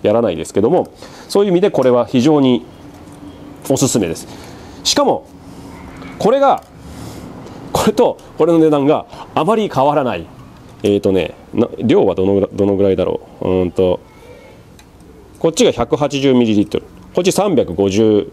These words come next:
ミリリットル。で、これが、えーと、確か今現段階、えーと、二千十四年は-、九月の段階で千二百円。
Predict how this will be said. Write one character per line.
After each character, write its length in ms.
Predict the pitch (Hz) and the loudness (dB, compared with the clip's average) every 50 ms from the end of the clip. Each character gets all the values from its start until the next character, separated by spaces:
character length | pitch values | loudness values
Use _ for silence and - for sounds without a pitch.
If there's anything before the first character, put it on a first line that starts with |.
| - - | -6 -4
ミ 80 | - 104 | -2 -2
リ 80 | 95 | 0
リ 80 | 87 95 | -2 -2
ッ 20 | 85 | -2
ト 160 | - - 82 | -4 -4 -6
ル。 80 | - - - - - - - - - | -6 -8 -16 -20 -20 -20 -18 -6 -2
で、 160 | 156 127 - | -2 -2 0
こ 140 | - - 180 | 0 0 2
れ 100 | 196 196 | 2 4
が、 260 | 214 208 127 - - - - - - - - - - - - - | 2 2 0 -2 -6 -12 -20 -20 -20 -20 -20 -20 -20 -14 -4 -2
え 100 | - 120 | -2 0
ー 40 | |
と、 220 | - 120 107 104 104 | 2 0 0 0 0
確 180 | - 180 - | -2 -2 -4
か 100 | - 107 - | -4 -4 -2
今 240 | 180 180 170 123 101 | 0 2 2 2 0
現 280 | 92 92 127 131 113 101 | 0 0 0 0 0 0
段 220 | 95 90 87 87 | -2 -4 -2 -2
階、 240 | 87 85 85 85 - | -2 -2 -4 -4 -4
え 200 | - 101 98 92 | -2 0 0 0
ー 40 | 92 | 0
と、 1600 | 90 - 101 95 92 90 87 85 85 71 78 69 62 67 62 62 62 62 60 58 64 67 76 - 50 50 - 50 50 - 92 104 | 0 0 0 0 0 0 0 0 0 0 -2 -2 -2 -2 -4 -4 -4 -6 -6 -6 -6 -8 -8 -8 -8 -8 -8 -8 -6 -4 -2 0
二 160 | 113 120 117 | 2 0 2
千 340 | - 151 143 123 101 92 90 | 2 2 2 2 0 -2 -2
十 240 | 87 110 110 107 | -2 0 2 2
四 140 | 107 113 110 | 2 2 2
年 160 | 101 90 80 | 0 -2 -4
は-、 180 | 80 - 107 104 - 101 | -4 -4 -6 -6 -6 -4
九 100 | - - | -2 0
月 320 | 120 101 - - - - - | 0 0 -2 -4 -10 -6 -4
の 100 | 113 110 | -2 -2
段 220 | 107 110 117 113 | 0 0 -2 -2
階 180 | - 127 113 123 | 0 -2 0 2
で 180 | 160 156 - - - - - - - - - - - | 0 0 0 -2 -10 -20 -20 -20 -20 -20 -20 -18 -12
千 320 | - - 170 170 170 156 | -6 -2 0 2 4 4
二 80 | 143 127 | 4 2
百 220 | 127 113 - - | 0 -2 -2 -4
円。 80 | 85 | -4